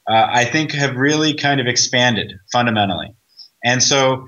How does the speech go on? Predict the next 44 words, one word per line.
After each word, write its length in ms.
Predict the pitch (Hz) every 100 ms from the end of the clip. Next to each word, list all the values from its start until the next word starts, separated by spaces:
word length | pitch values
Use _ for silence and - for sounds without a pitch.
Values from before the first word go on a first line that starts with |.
| _ -
you 100 | 180
know, 80 |
think 200 | 175 202
about, 360 | 190 175 160 156
you 60 | 139
know, 100 | 135
in 80 |
the 80 | 135
past, 580 | 131 127 123 123 120 -
you 80 | 127
know, 80 | 113
maybe 280 | 113 120 120
there 240 | 120 123
would 120 | 113 110
be 140 | 120
a, 40 | 123 113 107
you 160 | 139 117
know, 60 | 107
a 40 |
reward 380 | 113 123 131 127
system 400 | - 131 - 120
might 220 | 113 110
be, 400 | 117 110 110 110 _ -
oh, 140 | 135 131
you 100 | 127
know, 120 | 123
if 120 | 120
you 80 | 127
buy 460 | 107 113 120 117 -
nine, 420 | 120 110 113 113
you 120 | 110 101
get 180 | 117
one 220 | 117 110 104
free. 420 | - 98 76 - _ _ _ -
Or 760 | 131 123 117 113 117 110 - -
in 180 | 127 120
a 80 | 120
workforce, 560 | 160 165 139 135 123
it 80 | 127
could 160 | 135 127
be 100 | 127
your 240 | 123 127
annual 340 | 127 131 139 131
bonus. 680 | 123 117 95 - - -